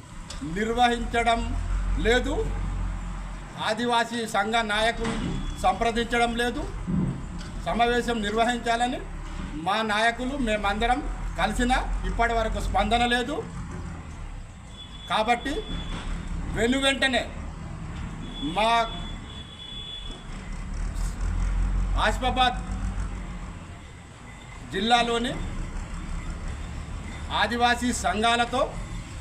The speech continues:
కలెక్టర్ గారి ఆధ్వర్యంలో అటవీ అధికారి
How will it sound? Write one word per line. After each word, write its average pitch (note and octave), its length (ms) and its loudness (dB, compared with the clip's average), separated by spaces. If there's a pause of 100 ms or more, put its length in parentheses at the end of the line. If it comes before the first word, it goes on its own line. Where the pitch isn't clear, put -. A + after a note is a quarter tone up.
(500)
కలెక్టర్ A3+ 420 2
గారి A#3 260 6
ఆధ్వర్యంలో A#3 640 4 (720)
అటవీ A#3+ 300 2
అధికారి A#3 540 4